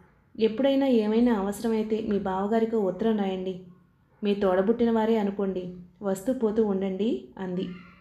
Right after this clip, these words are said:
పుట్టెడు పెద్దరికంతో, అంతకన్నా ఎక్కువ వాత్సల్యంతో. సూర్యాంబ వెనక గేటు వరకు వెళ్ళి సాగనంపింది.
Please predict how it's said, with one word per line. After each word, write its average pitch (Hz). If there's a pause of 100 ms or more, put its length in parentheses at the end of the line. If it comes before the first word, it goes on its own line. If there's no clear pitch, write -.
(200)
పుట్టెడు 247
పెద్దరికంతో, 196 (580)
అంతకన్నా 294
ఎక్కువ 220
వాత్సల్యంతో. 185 (1300)
సూర్యాంబ 349
వెనక 262
గేటు 208
వరకు 247
వెళ్ళి 214
సాగనంపింది. 190